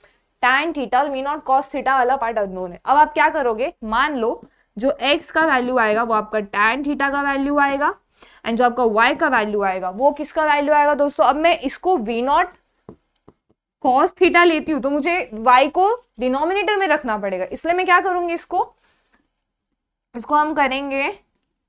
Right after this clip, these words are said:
वन upon के फॉर्म में। वन upon वी नॉट cos theta का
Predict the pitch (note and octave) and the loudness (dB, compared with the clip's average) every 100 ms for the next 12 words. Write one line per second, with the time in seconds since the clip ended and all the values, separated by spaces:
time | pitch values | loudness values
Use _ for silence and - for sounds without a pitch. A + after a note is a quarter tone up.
0 | _ G#3+ G#3 B3+ A#3+ G#3+ G3+ F#3+ G3 - | _ -6 0 2 2 -2 -6 -6 -10 -10
1 | F#3 F3 F#3+ _ - _ G3+ C4 E4 F4 | -12 -12 -16 _ -20 _ 4 8 8 6
2 | E4+ B3 B3 C#4 B3+ A#3+ C4 C#4+ D#4+ D4+ | 2 2 4 2 -2 -4 -2 0 0 2
3 | C4 C4 - - C4+ B3 B3+ | 4 4 4 -4 0 2 2